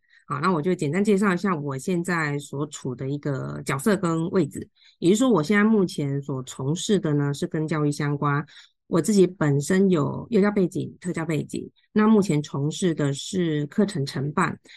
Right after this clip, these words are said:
那你们会想说，诶，课程承办到底是什么东西啊？就是有关于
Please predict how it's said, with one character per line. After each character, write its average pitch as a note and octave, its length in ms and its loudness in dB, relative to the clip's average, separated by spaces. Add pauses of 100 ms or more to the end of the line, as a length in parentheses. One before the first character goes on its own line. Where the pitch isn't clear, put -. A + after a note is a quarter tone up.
(120)
那 A3 120 6
你 G3 100 8
们 D#3 80 2
会 F#3 100 6
想 F3 220 2
说， F#3 140 0
诶， B3+ 140 2
课 D4 180 -2
程 E3+ 160 2
承 E3 120 0
办 F#3+ 200 4
到 F3+ 120 0
底 C#3 80 -2
是 B2+ 120 -10
什 D3 100 -4
么 C3 100 -4
东 C3+ 160 0
西 C#3+ 200 -2
啊？ - 100 -4 (320)
就 - 80 2
是 G3+ 140 4
有 D3 180 4
关 F3+ 220 4
于 C#3+ 280 4